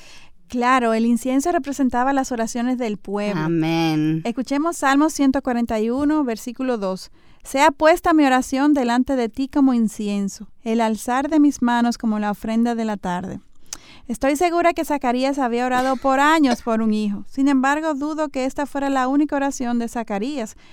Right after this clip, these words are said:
Speaker 1: Es muy probable que tanto él como el resto del pueblo hayan orado por muchos años por la venida de un Mesías. Y es justo en este momento cuando el incienso que representaba las oraciones del pueblo, que el ángel se le apareció a Zacarías para contestarle sus oraciones.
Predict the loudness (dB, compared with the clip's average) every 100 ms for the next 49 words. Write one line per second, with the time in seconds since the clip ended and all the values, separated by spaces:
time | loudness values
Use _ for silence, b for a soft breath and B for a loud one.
0 | b b b -4 0 2 2 2 2 0
1 | -2 0 2 2 0 0 0 0 0 -4
2 | -4 -4 -4 -6 -6 -4 -4 -2 -2 -2
3 | -4 -4 -2 0 0 -2 -4 -2 0 0
4 | 0 -2 -2 0 0 0 0 -2 0 2
5 | 2 0 -4 -6 -4 -6 -10 b b b
6 | b 0 0 0 -4 0 2 0 -2 -4
7 | -4 -4 -4 0 2 2 -2 -4 -4 0
8 | 2 2 0 -2 -2 0 0 0 -2 0
9 | 2 2 0 -6 -4 -4 -4 -4 -4 -2
10 | -2 -2 -2 -4 -4 -2 0 0 -2 -2
11 | -2 -2 -6 b b b -4 0 2 2
12 | 2 0 0 -2 -2 -4 -4 -4 -4 -4
13 | -4 -4 -4 -4 -6 -4 -2 -2 -4 -6
14 | -4 -4 -2 -4 -6 -6 -6 -8 -8 -6
15 | -6 -8